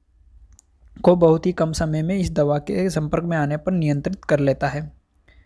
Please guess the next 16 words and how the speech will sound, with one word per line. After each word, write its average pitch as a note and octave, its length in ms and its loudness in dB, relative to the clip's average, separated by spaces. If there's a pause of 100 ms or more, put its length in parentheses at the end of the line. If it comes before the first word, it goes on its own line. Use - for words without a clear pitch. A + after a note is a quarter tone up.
(360)
सभी F#3+ 380 4
कीट G3 520 0
और F#3+ 240 4
इल्लियों, F3 500 2
लटों D#3+ 280 2
को F3+ 140 0
विका-, D#3+ 640 0
विकास E3+ 440 4
दवा D#3+ 320 4
के F#3 200 0
संपर्क D#3 320 -2
में F3 140 -2
आने D#3 240 0
पर F3 180 0
एक D#3+ 360 0
साथ E3 180 4